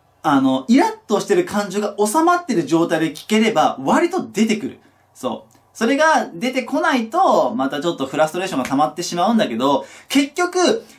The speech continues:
それをしない状況で、もう言われて、うっせえなってなってる。言われて、シュンってなったとしても、結局プラスには何もなってないから、それ以上のマイナスってないと思うんだよね。だからもちろん、それで話が噛み合って、で、その成功事例としてはね、それをさせててね、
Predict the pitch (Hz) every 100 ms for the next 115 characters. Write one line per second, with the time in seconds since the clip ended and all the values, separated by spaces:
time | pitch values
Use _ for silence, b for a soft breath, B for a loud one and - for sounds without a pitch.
0 | B - 254 311 311 - 240 294 269 220
1 | 277 262 285 269 254 294 - 139 139 151
2 | 220 240 226 269 254 135 - - 247 202
3 | 151 139 165 113 151 214 226 226 208 -
4 | 226 254 170 160 185 139 - 151 - B
5 | B 330 311 330 - 269 285 302 165 165
6 | 262 240 277 - 147 143 120 - - -
7 | 339 453 - 170 202 220 - 277 381 370
8 | - 143 123 107 127 - B B B B
9 | 151 139 156 277 240 190 233 208 117 -
10 | - 170 208 240 220 - _ _ - -
11 | 214 254 220 - - 180 247 226 - -
12 | 165 156 123 - B B B 190 175 254
13 | 269 285 294 254 170 160 131 151 208 208
14 | 185 226 254 131 113 -